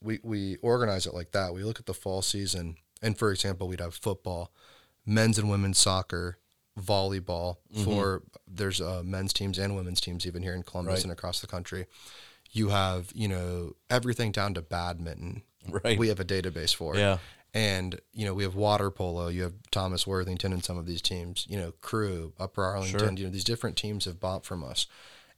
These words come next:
Speaker 1: And for me, it's like, if we're not gonna hit water polo, we're just losing mo-, there's a certain amount of money that we lose.
Speaker 2: Mm-hmm.
Speaker 1: We have a lot of swim teams buy from us, which is funny 'cause they can't really wear 'em, but,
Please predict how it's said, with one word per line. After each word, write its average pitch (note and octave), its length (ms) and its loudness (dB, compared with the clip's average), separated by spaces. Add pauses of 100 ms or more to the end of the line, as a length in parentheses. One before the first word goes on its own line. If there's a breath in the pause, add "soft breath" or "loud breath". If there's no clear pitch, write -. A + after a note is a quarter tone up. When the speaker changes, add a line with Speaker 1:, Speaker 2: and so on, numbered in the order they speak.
Speaker 1:
And F#2+ 320 0
for A#2 180 2
me, C3+ 360 2
it's - 160 0
like, G2 160 0
if - 100 -6
we're C3 60 0
not A2+ 120 2
gonna G2 160 -2
hit G2 320 -2 (120)
water F#2+ 260 0
polo, F2+ 360 -4
we're F2+ 120 -4
just E2+ 220 -4
losing F#2 320 -2
mo-, D#2 100 -8
there's F2+ 160 -2
a F2+ 60 -6
certain G#2+ 360 6
amount F#2 220 -2
of F2+ 100 -8
money F#2 240 -4
that E2+ 160 -4
we F2 120 -4
lose. E2 500 -2
Speaker 2:
Mm-hmm. A2 360 6 (160)
Speaker 1:
We A#2 80 2
have G2+ 100 2
a G2+ 40 0
lot G2 140 2
of - 80 0
swim G2 300 6
teams F#2 320 -2
buy F#2 180 2
from F#2+ 220 -4
us, F2+ 200 -2
which F#2 140 -8
is - 80 -4
funny F#2 300 -4
'cause F2+ 160 -4
they F2+ 120 -2
can't F2+ 200 -6
really F2+ 180 -4
wear F#2 280 -2
'em, F2+ 120 -2
but, E2+ 160 -4